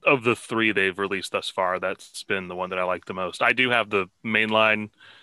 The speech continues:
classified Cobra Commander. He's actually the only of the classified figures I own. Um, but, uh, yeah, if I, if I were gonna buy another one, I would get that one,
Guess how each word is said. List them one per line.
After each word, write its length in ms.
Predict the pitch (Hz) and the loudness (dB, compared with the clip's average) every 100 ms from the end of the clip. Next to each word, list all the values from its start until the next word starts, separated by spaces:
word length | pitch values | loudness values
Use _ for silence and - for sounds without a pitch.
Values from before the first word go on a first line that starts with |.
| _ - | _ 0
classified 680 | 123 107 113 113 107 98 | 0 2 2 4 4 0
Cobra 200 | - 107 | 0 0
Commander. 420 | 98 107 104 107 | 0 -2 2 0
He's 220 | 101 101 98 | 0 -2 0
actually 280 | 95 - | -2 -2
the 140 | 98 101 | -4 -2
only 440 | 117 135 131 117 | -2 0 0 -2
of 160 | 120 110 | -4 -6
the 60 | 110 | -2
classified 440 | 113 110 - 107 | -2 -2 -8 -6
figures 300 | 117 113 104 | -4 -2 0
I 100 | 101 | 2
own. 360 | 139 151 135 - - - - - - | 2 0 -2 -10 -18 -18 -18 -12 0
Um, 520 | 110 101 95 92 90 _ _ _ _ _ _ | 4 4 2 -2 -12 _ _ _ _ _ _
but, 380 | 110 101 87 - | 4 4 2 2
uh, 220 | 95 92 | 4 4
yeah, 200 | 90 95 | 4 2
if 100 | 90 | 4
I, 120 | 113 110 | 2 2
if 180 | 107 | 2
I 80 | 117 | 4
were 160 | 117 107 | 4 4
gonna 140 | 107 | 2
buy 200 | 98 101 | 4 2
another 260 | 95 95 95 | 2 0 0
one, 340 | 92 90 87 _ | -2 -6 -12 _
I 80 | 101 | -2
would 140 | 95 92 | -2 -4
get 160 | 95 | -2
that 180 | 98 95 | 0 0
one, 280 | 104 98 | -4 -10